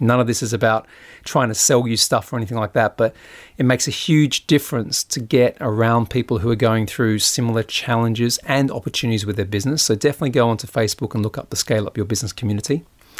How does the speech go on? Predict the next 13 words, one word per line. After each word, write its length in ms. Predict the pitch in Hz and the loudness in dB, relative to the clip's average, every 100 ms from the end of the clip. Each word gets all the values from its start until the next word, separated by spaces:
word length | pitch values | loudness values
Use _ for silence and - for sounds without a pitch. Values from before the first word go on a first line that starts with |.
| - - - - - - | -18 -16 -16 -16 -8 0
I 80 | |
will 140 | 127 123 107 | 2 2 0
definitely 480 | - 170 - 147 139 | 2 2 2 -2 0
be 160 | 113 117 | 0 -2
continuing 640 | - 113 - 135 135 127 | -2 -4 0 2 4 4
the 80 | 120 | 4
podcast. 640 | - 123 - - 180 - - - | 2 0 0 -4 -4 -10 -10 -2
So 160 | - | 2
if 120 | 120 | 2
you've 80 | 120 | 0
got 160 | 113 156 | -2 0
any 220 | 131 131 | 2 2
episodes, 680 | 131 131 - 117 104 101 | 0 0 0 2 2 -2